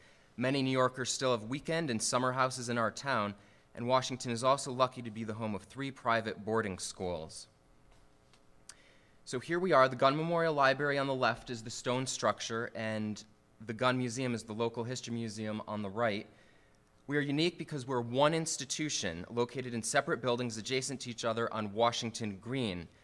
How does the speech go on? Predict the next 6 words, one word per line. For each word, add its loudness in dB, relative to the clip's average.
with -8
a -2
mission -2
to -10
promote -4
literacy, -2